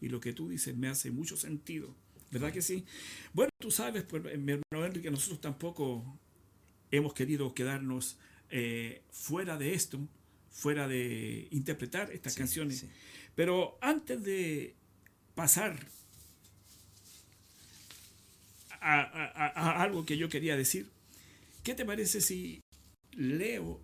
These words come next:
Speaker 1: l-, la letra
Speaker 2: Amén.
Speaker 1: del himno Castillo Fuerte?
Speaker 2: Oh.
Speaker 1: Oye, es,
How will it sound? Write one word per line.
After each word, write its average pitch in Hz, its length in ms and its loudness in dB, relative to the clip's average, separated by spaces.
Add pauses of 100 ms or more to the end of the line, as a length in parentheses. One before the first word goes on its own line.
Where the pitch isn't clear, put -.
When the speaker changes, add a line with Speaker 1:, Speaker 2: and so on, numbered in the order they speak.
(160)
Speaker 1:
l-, 131 260 0 (100)
la 123 240 4
letra 214 560 -2
Speaker 2:
Amén. 87 280 -6
Speaker 1:
del 139 280 0
himno 185 300 -4
Castillo 151 360 -6
Fuerte? - 420 -14 (520)
Speaker 2:
Oh. - 180 -12 (140)
Speaker 1:
Oye, 127 320 2
es, 180 220 -2